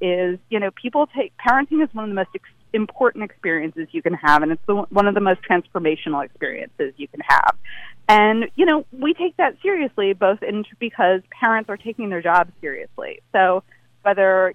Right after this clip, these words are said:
you know, you're thinking about what to read or what to watch, or if you're curious about how what going is going, that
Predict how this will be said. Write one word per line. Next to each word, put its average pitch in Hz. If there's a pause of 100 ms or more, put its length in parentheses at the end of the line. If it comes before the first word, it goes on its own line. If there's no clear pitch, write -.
you 247
know, 170
you're 170
thinking 208
about 170
what 156
to 196
read 269
or 170
what -
to 170
watch, 247 (500)
or 381
if 359
you're 349
curious 311
about 233
how -
what 214
going 220
is 208
going, 196 (160)
that 190